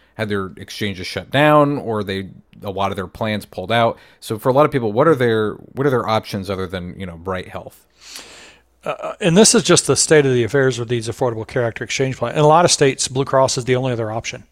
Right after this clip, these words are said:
Speaker 1: Okay.
Speaker 2: Now, it's very state and market specific. Some markets have multiple options,
Speaker 1: Mm-hmm.
Speaker 2: but there's a lar-, large parts of the country where without somebody like Bright,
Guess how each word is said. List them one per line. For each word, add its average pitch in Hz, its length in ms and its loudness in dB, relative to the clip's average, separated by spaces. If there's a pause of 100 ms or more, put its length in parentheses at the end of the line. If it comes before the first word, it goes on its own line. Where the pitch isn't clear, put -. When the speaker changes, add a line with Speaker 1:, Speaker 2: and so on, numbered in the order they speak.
(240)
Speaker 1:
Okay. 101 220 -12 (100)
Speaker 2:
Now, 135 60 2
it's 123 100 -2
very 143 180 6
state 147 340 2
and 139 160 -4
market 135 300 0
specific. - 500 2
Some 156 220 2
markets 175 360 2
have 160 160 2
multiple 151 360 0
options, - 480 -10 (160)
Speaker 1:
Mm-hmm. 104 320 -8
Speaker 2:
but 139 120 0
there's 143 200 4
a 139 60 4
lar-, 139 480 6
large 147 380 2
parts 143 260 -2
of 131 80 -4
the 117 60 -8
country 131 400 -4
where 117 500 -2 (420)
without 131 340 4
somebody 143 260 2
like 123 240 0
Bright, 127 540 0